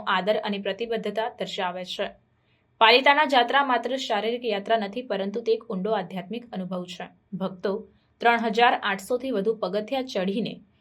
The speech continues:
શિખરે પહોંચે છે, જ્યાં તેઓ મંદિરોમાં પ્રાર્થના કરે છે અને આશીર્વાદ મેળવે છે.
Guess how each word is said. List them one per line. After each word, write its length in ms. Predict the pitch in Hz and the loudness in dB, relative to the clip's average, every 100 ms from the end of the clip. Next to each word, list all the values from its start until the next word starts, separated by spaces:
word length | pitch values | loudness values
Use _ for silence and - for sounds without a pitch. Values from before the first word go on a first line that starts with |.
| _ | _
શિખરે 400 | - 233 247 254 | -6 -2 4 4
પહોંચે 360 | 262 254 233 233 | 4 0 0 -2
છે, 160 | 233 240 - - | -2 -8 -10 -4
જ્યાં 260 | 208 220 | 0 2
તેઓ 160 | 220 220 | 2 2
મંદિરોમાં 520 | 214 185 202 202 208 | 2 0 0 -2 -2
પ્રાર્થના 380 | 208 175 - 180 | -2 -4 -4 -8
કરે 220 | 175 175 | -8 -10
છે 200 | 175 196 190 _ _ _ | -10 -12 -12 _ _ _
અને 160 | 226 254 | 0 2
આશીર્વાદ 520 | 220 214 240 214 180 | 2 2 0 0 -2
મેળવે 300 | 180 180 180 | -4 -8 -8
છે. 200 | 180 202 | -8 -10